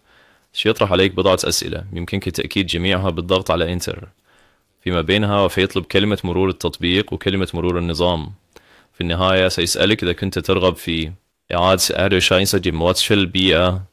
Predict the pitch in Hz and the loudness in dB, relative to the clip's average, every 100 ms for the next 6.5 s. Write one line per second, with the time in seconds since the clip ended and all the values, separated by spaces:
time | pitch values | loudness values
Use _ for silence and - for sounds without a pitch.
0 | - - 78 80 - - - 95 92 - | -16 -10 -6 -4 -4 -6 -6 -4 0 -2
1 | - - - 92 98 80 80 82 90 92 | -2 -4 0 2 2 0 0 0 0 2
2 | 92 98 - _ _ _ _ - 87 85 | 2 0 -6 _ _ _ _ -8 -2 0
3 | 87 82 80 80 82 82 87 90 92 _ | 2 2 2 2 2 2 0 -4 -8 _
4 | _ 87 - - - 95 175 - 95 - | _ -4 -4 0 -2 0 0 2 0 2
5 | 98 104 - 85 - 90 87 - 80 - | 0 -2 -4 -4 0 0 0 -2 -4 -2
6 | 80 71 76 82 | -4 -4 -6 -10